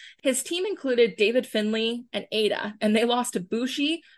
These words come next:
Guru-kun Mask, and Kaji Tamato, which is really, um, quite the lineup for an opener <laughs> on this Super J Cup final. <laughs> And this occurs after Nextream forms, but I do want to mention that Yuma and Soma Takao of D D T,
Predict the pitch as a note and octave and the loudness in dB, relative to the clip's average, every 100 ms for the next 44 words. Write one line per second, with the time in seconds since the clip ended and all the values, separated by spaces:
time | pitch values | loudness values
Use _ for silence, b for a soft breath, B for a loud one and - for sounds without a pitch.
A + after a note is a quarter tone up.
0 | b A3+ B3+ C4+ C4 A#3+ A3 A3 G#3+ - | b 6 6 6 0 0 4 4 2 -2
1 | G#3 G3 G#3+ G#3 G3+ G#3 G#3+ F#3+ F3+ F3+ | -6 -6 -2 0 0 -2 -4 -2 -2 0
2 | F3+ A#2+ B2+ B B - G3+ G#3 G#3 G#3+ | 0 0 -2 B B -4 2 2 4 4
3 | G#3+ G#3 F#3+ F#3+ F#3 F3 F#3 F#3 A3 G#3+ | 6 4 2 0 0 0 -2 -2 0 2
4 | F#3+ F3+ F3 F3 D#3 - D3+ E3 - E3+ | 2 2 0 0 -2 -4 -2 -2 0 0
5 | F3 C3+ A3 - C#4+ C4+ - B3 - - | 0 2 2 2 2 2 4 2 2 0
6 | C#4 C4 - - - - - A3+ - - | 0 -2 -2 0 -2 -2 2 2 0 -18
7 | - - - D#3+ - - - - D#5 E5 | -12 -8 -6 -4 -4 0 0 2 2 4
8 | C#5 D#4+ D#4+ C#4+ D4+ C#4+ A4 - B B | 0 2 2 4 2 2 0 -2 B B
9 | B E4+ _ _ _ _ _ _ _ A3 | B _ _ _ _ _ _ _ _ 4
10 | C4+ C#4 - D#4+ C#4+ - A3+ A#3 B3 G#3 | 4 4 2 4 4 6 2 4 4 2
11 | G#3 A#3 G#3+ - F#3 G3+ C4 A#3+ A3 A3 | 0 -2 -2 0 2 2 0 2 2 2
12 | A#3+ C4+ C4 A3+ F#3+ G3 A#3 G3+ - F#3+ | 0 0 -2 0 0 0 0 0 -2 -2
13 | G#3 A3 A3 G3+ F#3+ G#3 G3 G3 - F3+ | 2 2 2 0 -2 -2 -2 -6 -2 4
14 | E3+ F#3+ G3+ F#3 F#3+ F#3+ - F#3+ B3 | 4 4 0 -2 -4 -8 -6 -6 -6